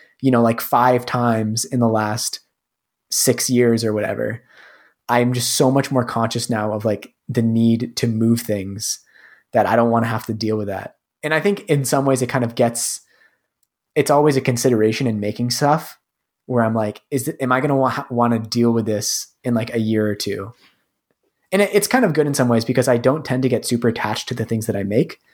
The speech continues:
So a lot of times it's easy just to, like, give it away or put it on the curb or, or sell it or whatever else. Um, but it's a consideration that I have that I, I definitely didn't as a teenager.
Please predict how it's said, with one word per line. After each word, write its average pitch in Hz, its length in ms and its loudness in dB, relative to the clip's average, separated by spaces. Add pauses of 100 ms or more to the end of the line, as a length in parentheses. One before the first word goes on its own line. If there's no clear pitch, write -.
(220)
So 120 460 2 (100)
a 131 60 4
lot 131 120 4
of 139 60 0
times 135 160 0
it's - 180 -10
easy 113 300 2
just 127 220 -2
to, 120 80 0
like, 107 200 0
give 113 160 2
it 110 80 0
away 104 380 0
or 98 80 -4
put 104 160 -4
it 110 60 -2
on 107 100 -2
the 104 80 -4
curb 101 380 -4
or, 101 180 -8 (680)
or 123 100 2
sell 107 300 4
it 110 120 4
or 107 120 -2
whatever 104 320 0
else. 98 420 -2 (760)
Um, 101 460 -2 (120)
but 127 120 2
it's 135 140 0
a 147 40 -4
consideration 185 600 0
that 135 80 2
I 127 80 4
have 143 260 0
that 117 80 0
I, 113 240 0
I 117 80 0
definitely 131 380 0
didn't 131 320 2
as 113 240 -4
a 113 40 -4
teenager. 101 520 -4